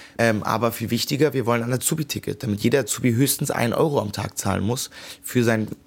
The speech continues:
für sein, ja, für seine Mobilität. Das wird auch auf F S Jler und, ähm, all die anderen Freiwilligendienste, die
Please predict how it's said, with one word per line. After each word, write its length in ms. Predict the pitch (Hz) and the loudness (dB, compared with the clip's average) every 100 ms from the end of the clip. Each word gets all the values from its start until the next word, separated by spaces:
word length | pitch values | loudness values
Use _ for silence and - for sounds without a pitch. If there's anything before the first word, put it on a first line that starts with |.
| - | -20
für 180 | - 123 | -2 2
sein, 420 | 110 104 101 110 - | 2 2 0 -2 -6
ja, 200 | 269 104 - _ _ - - | -4 -4 -6 _ _ -10 -10
für 340 | - - - | -10 -10 -2
seine 160 | 101 101 | 2 2
Mobilität. 580 | 113 117 139 - - - - - - | 2 0 -4 -4 -8 -10 -16 -14 -12
Das 140 | - - | -6 -2
wird 100 | - | 0
auch 100 | 117 | 0
auf 80 | - | -2
F 200 | - - | -2 -2
S 140 | 104 | -2
Jler 460 | - 127 147 135 131 | 0 0 2 2 2
und, 300 | 107 104 - | 2 0 -2
ähm, 260 | - 98 98 - | -2 -2 -2 -2
all 120 | 110 | -2
die 140 | 113 | 0
anderen 360 | - 113 120 110 | 0 2 2 0
Freiwilligendienste, 840 | - 107 110 120 110 113 107 - | 0 0 2 0 0 -2 -4 -6
die 220 | 98 104 | -4 -4